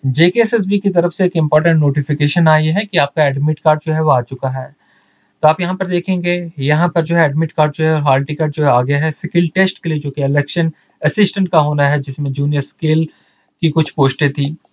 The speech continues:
इस एडमिट card को download करने के लिए नीचे जो है वो link जो है description में दिया है, आप direct जो है उस link पे अगर click करेंगे तो आप उससे download कर पाएंगे। नहीं तो जेकेएसएसबी की इसी link पे जो है आप click करेंगे और फिर अपनी application आईडी और date of birth डाल के जो है submit आपको करना होगा,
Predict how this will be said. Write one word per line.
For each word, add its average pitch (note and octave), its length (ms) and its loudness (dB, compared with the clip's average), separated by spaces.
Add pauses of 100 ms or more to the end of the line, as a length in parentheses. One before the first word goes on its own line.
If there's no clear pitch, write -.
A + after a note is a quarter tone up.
(340)
इस F#3 140 2
एडमिट G3 260 2
card F#3+ 180 2
को F#3+ 60 0
download E3 380 0
करने E3+ 240 0
के E3+ 120 -6
लिए E3+ 100 2
नीचे D3+ 280 0
जो D#3 120 0
है D3+ 60 2
वो D#3 100 2
link C#3+ 260 2
जो C#3+ 120 -2
है C#3+ 80 2
description C3+ 500 -2
में C#3 160 0
दिया B2+ 200 -2
है, D3+ 120 -2
आप C#3+ 240 -2
direct D3 320 2
जो D#3 100 -8
है E3 140 0
उस D#3 180 -6
link D3 220 -2
पे E3 60 -2
अगर D#3 140 0
click D3 300 -4
करेंगे B2+ 380 -2
तो C3+ 160 -10
आप F3+ 180 0 (300)
उससे D#3 200 0
download C3 400 4
कर A2 120 -4
पाएंगे। A2 420 -10 (260)
नहीं D#3 100 4
तो G3 120 0
जेकेएसएसबी F3 640 -2
की F3 140 0
इसी E3 200 0
link D#3 220 0
पे D#3+ 80 -4
जो D#3+ 140 -2
है D#3 180 4
आप C3 260 2 (100)
click E3 220 0
करेंगे B2+ 360 -2
और D3+ 100 -4
फिर D#3+ 140 -4
अपनी D3+ 220 -4
application C3+ 520 -6
आईडी A#2+ 380 -2 (280)
और C#3 160 2
date D#3+ 200 2
of F3+ 100 2
birth E3+ 160 0
डाल B2+ 240 2
के B2+ 120 -6
जो - 120 -6
है - 40 -4
submit D3 420 0
आपको B2+ 240 -2
करना A#2+ 260 0
होगा, C3+ 300 0